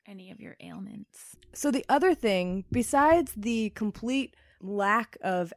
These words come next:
Speaker 2: adequate medical training going on in nineteen eighteen,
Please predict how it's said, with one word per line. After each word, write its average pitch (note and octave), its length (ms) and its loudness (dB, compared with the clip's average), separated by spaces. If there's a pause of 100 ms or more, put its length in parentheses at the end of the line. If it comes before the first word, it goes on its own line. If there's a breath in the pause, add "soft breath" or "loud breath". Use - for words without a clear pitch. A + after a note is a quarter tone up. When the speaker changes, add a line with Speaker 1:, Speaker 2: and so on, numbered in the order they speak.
Speaker 2:
adequate F#3+ 560 -2 (100)
medical F#3+ 440 -4
training F3+ 540 -4
going F3 300 -2
on E3+ 340 0
in F3 400 -4
nineteen F3 380 -2
eighteen, E3+ 680 -8